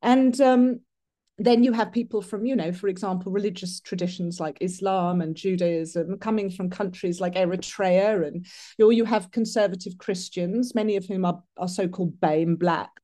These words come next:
minority ethnic groups. Uh, and, and, you know, uh, you're saying we want to have this diverse multicultural society, but we're going to impose this ideology on everybody.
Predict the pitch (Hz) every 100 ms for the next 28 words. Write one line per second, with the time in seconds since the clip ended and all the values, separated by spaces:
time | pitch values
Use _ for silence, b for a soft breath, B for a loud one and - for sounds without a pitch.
0 | _ 180 170 165 156 175 - 175 - 180
1 | - 180 - 170 202 - _ - _ _
2 | 220 233 - - 349 - 403 403 381 240
3 | 214 - 339 359 349 370 339 294 294 320
4 | 294 262 285 285 247 254 226 226 226 226
5 | 202 196 - 185 - 190 190 185 185 180
6 | 214 214 247 262 247 233 254 220 220 220
7 | 226 202 220 233 233 208 202 233 277 262
8 | 247 165 156 151 175 240